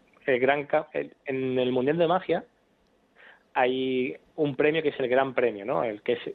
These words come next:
por encima de todos, y la gana un español, que es Héctor Mancha, que es otra,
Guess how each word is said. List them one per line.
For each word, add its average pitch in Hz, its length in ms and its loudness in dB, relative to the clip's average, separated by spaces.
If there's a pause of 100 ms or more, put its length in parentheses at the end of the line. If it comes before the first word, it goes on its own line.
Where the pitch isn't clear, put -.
(140)
por 120 100 2
encima 120 360 2
de 117 100 4
todos, 143 340 4 (320)
y 127 80 0
la 123 80 4
gana 135 140 2
un 143 60 -2
español, 139 440 0
que 131 100 -2
es 123 100 -6
Héctor 127 280 -4
Mancha, 156 440 -2 (440)
que 113 160 -2
es - 120 -4
otra, 120 380 0